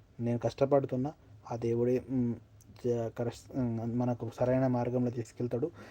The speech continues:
ఎందుకంటే అంత మంచి, మనం మంచి మంచి వీడియోస్ ఇచ్చుకుంటా, మంచి మంచి ఆడియన్స్కి మనం మంచి మంచిగా మనం చేస్తున్నాము. అవ-, ఆ దేవుడే మనకు ముందుకు నడిపిస్తాడు.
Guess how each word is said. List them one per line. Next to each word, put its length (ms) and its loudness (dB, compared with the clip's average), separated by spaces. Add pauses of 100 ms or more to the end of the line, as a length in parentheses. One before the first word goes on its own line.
(200)
ఎందుకంటే 460 8
అంత 200 6
మంచి, 240 8
మనం 220 6
మంచి 240 4
మంచి 340 6
వీడియోస్ 380 6
ఇచ్చుకుంటా, 420 -2
మంచి 260 -2
మంచి 280 0
ఆడియన్స్కి 520 0
మనం 220 0 (400)
మంచి 240 0
మంచిగా 260 0
మనం 200 2
చేస్తున్నాము. 460 0 (260)
అవ-, 260 -2
ఆ 120 -2
దేవుడే 440 8
మనకు 340 2
ముందుకు 280 0
నడిపిస్తాడు. 560 -2